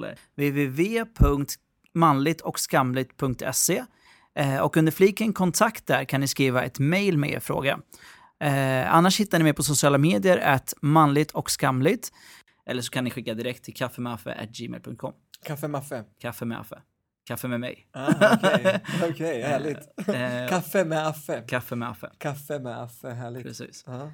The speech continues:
Speaker 2: bra namn.
Speaker 1: Eh, man kan vara helt anonym som de här har valt att vara, för de har inte skrivit ut något namn. Eh, och så. Så det är bara att skicka in. Så
Speaker 2: Mm. Jag kanske själv får ställa mig en fråga eller två.
Speaker 1: Absolut, gärna. Absolut. Det vore skitkul.
Speaker 2: Men är du singel nu förresten?
Speaker 1: Eh, just nu, ja.
Speaker 2: Ja, du är singel.
Speaker 1: Precis.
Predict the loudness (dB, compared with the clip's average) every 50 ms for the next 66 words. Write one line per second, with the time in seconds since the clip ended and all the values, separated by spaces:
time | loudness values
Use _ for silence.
0 | -16 -14 -10 -8 -8 -6 -6 -8 -10 -10 -12 -14 -16 -16 -16 _ -8 -6 -2 0
1 | 0 2 2 2 2 2 0 0 0 0 0 0 -2 -2 -4 -4 -4 -4 -4 -2
2 | -2 -2 -2 -2 -4 -6 -6 -6 -6 -4 -4 -2 -4 -6 -8 -10 -12 -10 -10 -10
3 | -10 -12 -12 -14 -14 -12 -14 -12 -12 -12 -8 -4 -4 -4 -4 -6 -8 _ _ _
4 | _ _ _ _ _ _ -14 -12 -12 -10 -12 -12 -12 -12 -12 -14 -16 -18 _ _
5 | _ _ _ _ -20 -16 -14 -12 -10 -10 -10 -12 -12 -12 -10 -8 -8 -8 -8 -10
6 | -10 -10 -10 -12 -12 -10 -10 -8 -6 -6 -6 -6 -8 -12 _ _ _ -16 -14 -10
7 | -10 -10 -10 -12 -14 -16 -20 _ _ _ _ _ _ _ _ _ _ _ _ -16
8 | -12 -10 -8 -8 -6 -2 0 0 0 -2 -6 -8 -6 -4 -4 -4 -4 -4 -4 -4
9 | -4 -4 -6 -6 -8 -8 -8 -6 -6 -4 -4 -4 -6 -6 -10 -10 -10 -8 -6 -6
10 | -8 -10 -10 -12 -12 -8 -4 0 2 2 2 2 2 2 4 6 6 6 6 6
11 | 2 0 -2 -4 -6 -2 -2 0 0 0 -2 -2 -6 -6 -6 -4 -4 -2 -2 -2
12 | -4 0 0 2 2 4 2 2 2 2 0 -2 -2 -4 -6 -8 -10 -10 -12 -12
13 | -14 -8 -2 0 0 2 2 2 0 0 -2 -2 -2 -4 -6 -6 -8 -10 -10 -12
14 | -12 -14 -14 -14 -16 -14 -14 -14 -16 -18 -20